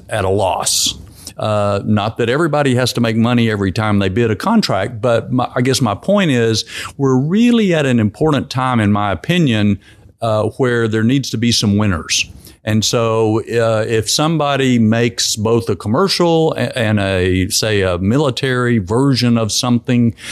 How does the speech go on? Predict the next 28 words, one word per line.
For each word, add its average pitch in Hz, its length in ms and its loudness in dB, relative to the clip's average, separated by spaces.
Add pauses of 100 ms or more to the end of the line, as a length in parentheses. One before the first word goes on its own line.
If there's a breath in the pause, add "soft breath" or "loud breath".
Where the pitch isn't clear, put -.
(160 loud breath)
they 131 140 0
need 165 200 2
to 143 100 0
see 147 380 0
that, 123 420 -2
okay, 120 440 0
they're 104 160 2
not 120 240 -2
gonna 104 160 2
lose 107 300 0
their 98 120 0
shirt 110 480 -2
by 101 200 -2
partic-, 113 560 -2
by, 104 260 -2
by 98 260 -2
messing 110 580 0
with 107 180 0
the 95 80 -2
Pentagon 120 580 0
bureaucracy, 104 800 0
getting 98 260 -2
all 107 240 0
balled 110 400 -2
up 104 180 -2
with 113 120 -4
the 107 80 -2
lawyers, 95 580 0